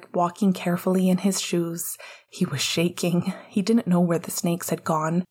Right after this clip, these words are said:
Retreating quickly off the ice, out of the red and gold, they were not supposed to leave like that. They were supposed to shake hands. Remus didn't care. The group pile broke up a little as staff and families came out onto the ice.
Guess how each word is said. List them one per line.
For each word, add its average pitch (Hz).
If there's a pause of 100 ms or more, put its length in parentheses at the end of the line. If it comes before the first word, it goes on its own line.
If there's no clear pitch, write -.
(100)
Retreating 175
quickly 180
off 156
the 156
ice, 160
out 165
of 165
the 156
red 160
and 160
gold, 160 (120)
they 185
were 180
not 208
supposed -
to 151
leave 156
like 147
that. 151
They 175
were 185
supposed 208
to 151
shake 143
hands. 151 (380)
Remus 147
didn't 139
care. 139 (360)
The 180
group 185
pile 180
broke 180
up 170
a -
little 165
as 185
staff 170
and 208
families 170
came 175
out 170
onto 165
the 190
ice. 165